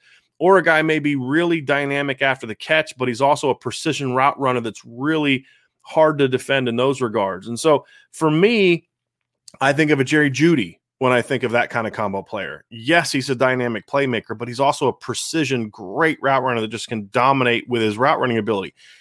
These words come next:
Henry Ruggs, on the other hand, isn't a bad route runner by any stretch, but he's more of just a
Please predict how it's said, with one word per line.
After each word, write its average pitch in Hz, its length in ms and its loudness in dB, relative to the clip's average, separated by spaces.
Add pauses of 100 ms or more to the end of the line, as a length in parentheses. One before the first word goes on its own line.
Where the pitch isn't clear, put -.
(160)
Henry 139 360 4
Ruggs, 190 360 4
on 175 120 2
the 135 120 2
other 110 200 2
hand, 104 380 -2
isn't 180 200 -6
a 95 160 -6
bad 143 260 2
route 98 260 -2
runner 90 260 -8
by 95 140 -8
any 170 160 -4
stretch, - 420 -10 (400)
but 185 80 0
he's 220 160 0
more 208 160 6
of 170 80 2
just 180 180 2
a 190 100 0